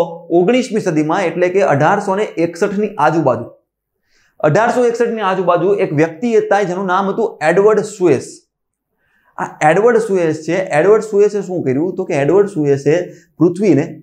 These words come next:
પૃથ્વીને ત્રણ ભાગની અંદર વિભાજિત કરી. કેટલા ભાગની અંદર વિભાજિત કરી? ત્રણ ભાગની. જેમ આપણે સૂર્યની અંદર જોયું હતું ને કે સૂર્ય છે એ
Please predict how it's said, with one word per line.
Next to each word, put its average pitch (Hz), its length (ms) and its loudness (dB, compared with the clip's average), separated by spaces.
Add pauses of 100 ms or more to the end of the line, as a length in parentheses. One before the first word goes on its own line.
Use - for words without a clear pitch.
(200)
પૃથ્વીને 170 400 2 (540)
ત્રણ 185 380 2
ભાગની 165 380 -4
અંદર 127 200 -2
વિભાજિત 120 400 -4
કરી. 117 180 -10 (340)
કેટલા 185 220 2
ભાગની 170 260 -2
અંદર 165 180 -2
વિભાજિત 151 300 -2
કરી? 160 180 -2 (120)
ત્રણ 151 280 0
ભાગની. 110 260 -6 (280)
જેમ 185 140 2
આપણે 208 160 2 (100)
સૂર્યની 214 340 0
અંદર 214 200 0
જોયું 226 180 -2
હતું 240 160 -2
ને 123 60 -6 (220)
કે 202 60 2 (120)
સૂર્ય 208 320 0
છે 214 140 -2
એ - 20 -6